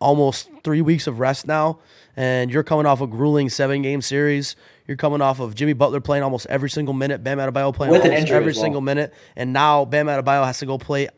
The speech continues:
Speaker 1: every single minute again against, like,
Speaker 2: Yeah.
Speaker 1: the, the best player in the N B A.
Speaker 2: Honestly, I,
Speaker 1: Um,
Speaker 2: I think this is gonna be a repeat of the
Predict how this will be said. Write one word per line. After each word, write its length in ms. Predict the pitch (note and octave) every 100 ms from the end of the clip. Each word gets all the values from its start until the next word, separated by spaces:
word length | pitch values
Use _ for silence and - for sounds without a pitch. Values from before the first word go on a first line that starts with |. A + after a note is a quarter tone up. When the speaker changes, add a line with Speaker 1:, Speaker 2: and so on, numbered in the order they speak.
| - -
Speaker 1:
every 200 | C#3+ C3
single 180 | D3+ C#3+
minute 200 | C#3+ B2+
again 320 | B2 C3+ C#3+
against, 300 | C3 B2 A2+ - - A#2+ B2+ _ - -
like, 160 | G#2 A2
Speaker 2:
Yeah. 160 | G#2 -
Speaker 1:
the, 120 | C3+
the 120 | C#3
best 240 | A#2 C3+
player 160 | - C#3+
in 80 | C#3+
the 80 | C3+
N 100 | C3
B 100 | C3
A. 180 | C3+ C#3+ - - -
Speaker 2:
Honestly, 280 | C3+ B2 B2
I, 100 | B2
Speaker 1:
Um, 300 | A#2+ A#2 G#2
Speaker 2:
I 80 | C#3
think 160 | F#3
this 80 | E3
is 60 | E3
gonna 100 | C#3+
be 60 |
a 60 | B2+
repeat 320 | B2+ - C3
of 200 | A#2 A2+
the 280 | A#2+ A2 -